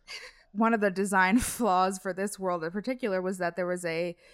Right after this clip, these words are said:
um, Grand Prix ride right next to the drink tent.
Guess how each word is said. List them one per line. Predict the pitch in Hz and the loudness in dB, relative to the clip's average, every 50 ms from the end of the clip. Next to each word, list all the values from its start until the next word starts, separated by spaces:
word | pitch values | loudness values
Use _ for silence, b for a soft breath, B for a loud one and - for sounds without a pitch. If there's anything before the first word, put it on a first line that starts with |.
| b b b b | b b b b
um, | b - 185 175 165 165 160 - - 190 | b 0 0 0 0 -2 -4 -8 -8 -4
Grand | - 196 190 196 202 196 202 - | 0 2 2 2 2 2 0 -2
Prix | - - 214 196 190 190 185 185 185 180 - - - | -4 -4 -4 -4 -4 -4 -4 -4 -4 -4 -4 -6 -6
ride | 180 185 170 165 170 160 160 170 175 | -4 -2 0 0 0 0 0 -2 -2
right | 170 170 170 - - | -2 -2 -2 -2 -4
next | 180 180 - - - | -6 -8 -6 -8 -8
to | - 202 | -8 -6
the | 170 175 | -6 -6
drink | 165 - 160 151 156 170 - - | -6 -6 -8 -8 -8 -10 -12 -12
tent. | - - 277 311 339 330 - | -6 -4 -4 -4 -4 -6 -12